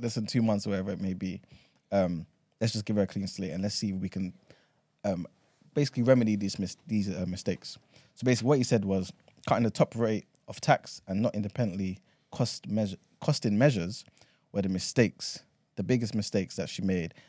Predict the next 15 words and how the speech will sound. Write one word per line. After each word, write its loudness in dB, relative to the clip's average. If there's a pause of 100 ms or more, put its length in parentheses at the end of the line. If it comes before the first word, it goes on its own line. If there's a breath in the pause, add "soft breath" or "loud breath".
(140)
And 0
those 4
are 0
the -4
mistakes -6
that -10
he's -6
basically -8
prioritizing." -6 (1120 soft breath)
Um, 6
he's -4
talking 2
about 4
more 4
U-turns. -2